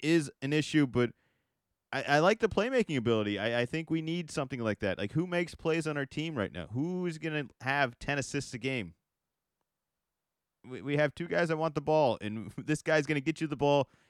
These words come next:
in the right spot. I, I think that's a decent fit for our team. And at least he's not, like, a drastically undersized Isaiah Thomas, Kemba Walker, Kyrie Irving either. He's, he's a little bit bigger. I think he's a little bit stronger.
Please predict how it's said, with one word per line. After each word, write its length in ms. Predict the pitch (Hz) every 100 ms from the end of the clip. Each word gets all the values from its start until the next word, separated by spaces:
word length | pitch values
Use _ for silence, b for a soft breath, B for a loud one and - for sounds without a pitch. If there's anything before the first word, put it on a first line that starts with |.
| -
in 120 | 139
the 80 | 139
right 180 | 151 139
spot. 380 | - 143 113 -
I, 60 | 107 -
I 100 | 117
think 260 | 143 135
that's 320 | 131 131 - - _ _ _ _ _ _ -
a 60 | 120
decent 360 | 147 160 143
fit 220 | 131 156 -
for 100 | 123
our 120 | 110
team. 320 | - 113 92 - _ _ _ _ _ _ _
And 120 | 135
at 100 | 139
least 200 | 170 202
he's 120 | 202 185
not, 160 | 170
like, 160 | 147 143
a 60 |
drastically 500 | 127 120 123 127 127
undersized 720 | 120 113 - 117 110 107 95 - _ - - -
Isaiah 320 | 110 127 117
Thomas, 500 | - 117 117 110 -
Kemba 300 | - 117 107
Walker, 480 | 107 101 - 101 87 -
Kyrie 320 | - 113 104 101
Irving 300 | 98 87 85
either. 320 | 87 87 82
He's, 180 | 98 117
he's 180 | - 139
a 20 |
little 160 | 196 226
bit 160 | 226 208
bigger. 340 | 156 208 196 _ _ _ _ _ _ _ _
I 60 | 123
think 160 | 170
he's 80 | 165
a 60 | 147
little 100 | 156
bit 120 | 147
stronger. 480 | - 117 117 147